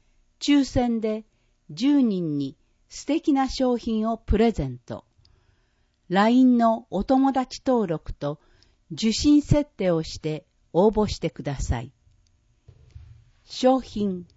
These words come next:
宮島水族館ペアチケット五組。廿日市市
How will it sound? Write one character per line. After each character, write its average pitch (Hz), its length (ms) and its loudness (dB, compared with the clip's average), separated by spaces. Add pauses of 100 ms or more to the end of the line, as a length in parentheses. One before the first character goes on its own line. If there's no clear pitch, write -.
(640)
宮 240 300 6
島 285 260 4
水 269 300 0
族 - 340 -2
館 139 280 -8 (440)
ペ 202 160 0
ア 262 140 0
チ - 160 -6
ケ 226 140 -2
ッ 214 60 -6 (180)
ト - 180 -8 (580)
五 160 160 -2
組。 156 380 -4 (1120)
廿 294 480 -2
日 277 260 -2
市 - 0 -
市 240 300 -8